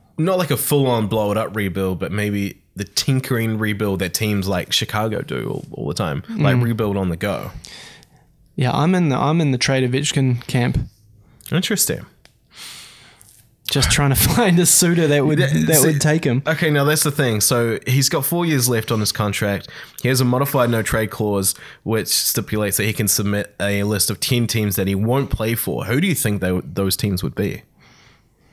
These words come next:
Speaker 2: Mm.
Speaker 1: I think one has gotta be the Penguins.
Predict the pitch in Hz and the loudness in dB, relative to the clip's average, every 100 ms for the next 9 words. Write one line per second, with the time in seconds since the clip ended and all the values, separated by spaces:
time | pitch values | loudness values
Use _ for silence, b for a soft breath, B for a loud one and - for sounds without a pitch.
0 | b b b _ _ b b b b - | b b b _ _ b b b b -2
1 | 147 147 143 131 120 107 - - 110 110 | 0 2 2 2 2 -2 -6 -6 -2 -2
2 | 101 104 95 - 95 85 82 - 90 73 | 0 0 -2 -2 -2 -2 -2 -2 -2 -4
3 | 90 | -8